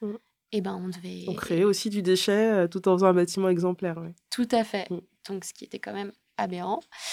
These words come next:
Speaker 2: Donc, le premier constat était de se dire, bah, il faut mettre en place un, un espace virtuel, euh, numérique, euh, où on peut, euh, euh,
Speaker 1: Récupérer tout ce qui va être perdu, là, ouais.
Speaker 2: C'est ça, et les mettre en avant pour les concepteurs, euh, qui veulent concevoir avec des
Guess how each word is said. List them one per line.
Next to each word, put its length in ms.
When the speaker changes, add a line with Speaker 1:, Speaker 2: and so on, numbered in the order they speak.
Speaker 2:
Donc, 220
le 220
premier 260
constat 440
était 160
de 40
se 140
dire, 180
bah, 120
il 420
faut 300
mettre 340
en 60
place 360
un, 220
un 300
espace 420
virtuel, 680
euh, 400
numérique, 600
euh, 220
où 160
on 260
peut, 240
euh, 240
euh, 140
Speaker 1:
Récupérer 580
tout 100
ce 80
qui 140
va 80
être 100
perdu, 400
là, 240
ouais. 120
Speaker 2:
C'est 160
ça, 260
et 80
les 120
mettre 280
en 80
avant 300
pour 180
les 80
concepteurs, 800
euh, 60
qui 120
veulent 180
concevoir 500
avec 240
des 320